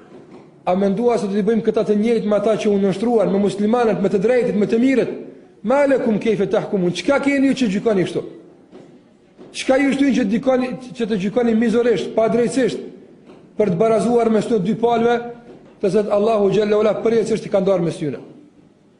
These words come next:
Pastaj dhe Allahu xhalla xhelalu thot në Kur'an: "Em nej'alu alladhina amanu wa amilu s-salihati kal mufsidina fil ard, em nej'alu al-muttaqina kal fujjar?" Apo a thua vallë menduat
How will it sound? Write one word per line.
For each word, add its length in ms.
Pastaj 340
dhe 120
Allahu 260
xhalla 240
xhelalu 400
thot 160
në 80
Kur'an: 280
"Em 160
nej'alu 440
alladhina 380
amanu 340
wa 200
amilu 300
s-salihati 840
kal 180
mufsidina 600
fil 160
ard, 320
em 160
nej'alu 460
al-muttaqina 640
kal 120
fujjar?" 420
Apo 260
a 60
thua 300
vallë 220
menduat 480